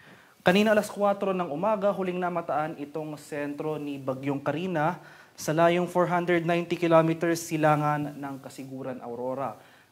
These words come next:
Isa pa rin itong tropical storm at bahagyang lumakas at may taglay na lakas ng hangin na malapit sa gitna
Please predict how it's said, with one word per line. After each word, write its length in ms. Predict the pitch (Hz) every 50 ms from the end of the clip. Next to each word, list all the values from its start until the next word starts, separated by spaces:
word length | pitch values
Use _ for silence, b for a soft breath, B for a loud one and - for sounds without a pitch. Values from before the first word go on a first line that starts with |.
| - -
Isa 160 | - - 226
pa 160 | 220 214 208
rin 80 | 214 214 208
itong 80 | 214 214
tropical 400 | 202 202 202 202 202 196 196 190 180 180
storm 320 | - - 196 214 220 214 - -
at 240 | 147 156 156 156 - 151
bahagyang 400 | 147 156 151 151 147 151 156 156
lumakas 640 | 151 147 139 151 165 - 220 226 254 247 - - - -
at 240 | - 139 143 143 -
may 240 | 151 143 143 143 143
taglay 320 | 143 - 147 135 143 151
na 160 | 151 147 147 147
lakas 160 | 139 - -
ng 80 | 143
hangin 320 | 135 143 160 160 160 160 160
na 80 | 156
malapit 400 | 156 147 139 139 139 139 - 139
sa 80 | - 160
gitna 480 | 131 131 135 135 202 240 254 254 254